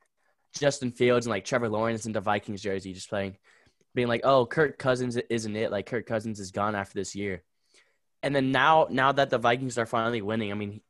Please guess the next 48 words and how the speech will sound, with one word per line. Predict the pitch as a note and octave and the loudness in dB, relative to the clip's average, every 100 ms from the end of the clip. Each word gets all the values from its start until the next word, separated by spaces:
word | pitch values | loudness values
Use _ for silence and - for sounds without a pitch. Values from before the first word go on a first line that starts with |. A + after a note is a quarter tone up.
| - | -8
like, | F2+ - _ _ _ _ _ - | -8 -8 _ _ _ _ _ -6
this | B2 | -6
dude's, | A#2+ A#2+ | -2 -2
like, | G#2+ G2 G2 | 0 -2 -4
obsessed | F#2+ - A2 G2 | -6 -2 -2 -2
with | G#2+ | -6
Kirk | - F#2+ | -6 -8
Cousins. | - F#2 F#2 G2 | -6 -8 -8 -12
He's | F2+ | -12
just | G2 | -6
talking | G#2+ G2 | -2 -2
about, | G2 F2 | -2 -4
like, | F2+ | -4
how | G#2 G2+ G2 _ _ _ - | -2 -2 -2 _ _ _ -2
Kirk | D#3 B2+ | -2 2
Cousins | C3 A#2+ A#2+ A2+ | 0 0 -2 -4
is | A2+ | -4
a | G#2+ | -6
top | - A#2 A2 | 0 2 2
three | A#2+ | -2
quarterback | G#2 A#2+ A2 G2+ F2 | -2 -2 -2 -4 -6
or | G2+ | -6
top | A#2 G2 | -2 0
five | G#2 F#2 | 0 -2
quarterback. | - G#2+ F#2+ F2 F2 _ _ _ _ _ _ _ | -4 -6 -6 -8 -10 _ _ _ _ _ _ _
So, | - C3 | -4 0
I | |
mean, | B2+ A#2+ A#2 _ _ _ _ _ _ _ | 0 -2 -6 _ _ _ _ _ _ _
yeah, | C3+ C#3+ C3+ B2+ | 2 4 6 4
I, | C3 - _ | 0 -2 _
the | B2+ | -6
Kirk | - D3+ | 0 2
Cousins | E3+ D3 C#3+ | 2 0 -2
is | B2+ | -6
super | C3+ B2+ A#2+ | -4 -2 0
on | G#2+ | 0
and | G#2 | 0
off, | G#2 G2+ A2 | 0 -2 -4
and | F#2+ | -10
the | - | -6
Vikings | G#2+ G#2 A2 G2+ | -2 -2 -4 -8
just | G#2 | -8
can't | - E2+ | -8 -6
have | G2 F#2+ | -6 -4
that. | F#2 - - | -6 -8 -12
I | |
mean, | A#2+ G#2 | -10 -8
the, | G#2+ | -8